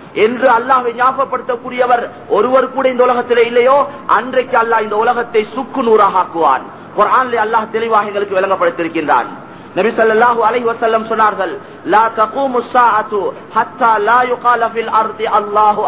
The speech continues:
அல்லாஹ்." அல்லாஹ், அல்லாஹ் என்று சொல்லக்கூடிய ஒரு மனிதன் இந்த உலகத்திலே இருக்கும் வரைக்கும் இந்த உலகத்தை அல்லாஹ் அழிக்க மாட்டான் என்று குர்ஆனிலே எங்களுக்கு விளங்கப்படுத்தியிருக்கின்றான். எனவே அன்பான கண்ணியமான சகோதரர்களே,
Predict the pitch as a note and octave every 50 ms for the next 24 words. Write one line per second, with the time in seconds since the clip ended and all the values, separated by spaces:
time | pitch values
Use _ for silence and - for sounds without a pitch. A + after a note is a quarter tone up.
0 | F3 G#3 G3+ G3 F#3+ G3+ G#3 G#3+ G3+ F3+ D#3 - - - - - - - - F#3+
1 | G#3 G#3+ A3 A3+ B3 C4 C4 C4 C4 B3+ - - - - - - - A3+ A#3+ A#3+
2 | B3 B3+ C4 B3+ B3 A3+ A3 - A#3 A#3 A#3 A#3 A#3 A#3 B3+ A#3 A#3 A3 A3 G#3
3 | G3+ A3 B3 C4+ C4+ C4 A#3 G#3 E3 C3 - - - - D#3+ G#3+ G#3+ A#3 A#3+ C4
4 | C4 B3+ - - A#3 A#3 A3 G#3 A3 C4 G#3+ G#3+ A#3 A3+ A3 B3 C4 B3+ - C4
5 | A#3+ A3 F#3+ C#3 - - - - F#3+ A3 A#3+ A#3+ A3+ A#3+ C4+ B3+ B3+ B3+ B3 A#3
6 | G#3 A3+ B3 B3 A3 G3 F3 G3+ B3+ C#4 - C#4 C4 A#3+ A#3 A3+ A3+ - A#3 A3
7 | A3 G#3+ G#3+ G#3+ - G3+ G#3 G#3 A3+ A3 G#3+ G#3+ G3 G3+ G3+ - F#3+ F#3 F#3+ G3
8 | F#3+ - E3+ E3 E3 - D3+ C#3+ C#3+ C#3+ C#3 C3 C3 G#2 E2+ - - - - -
9 | - - - - - - - - D#3+ A3 A#3+ B3 A#3 A3 A3+ A3+ B3+ B3+ A#3+ A3+
10 | G#3+ A3+ B3 B3+ B3 A#3+ A3+ A3+ G#3+ - G#3 A3+ B3 B3 B3 B3 A3+ A3 A3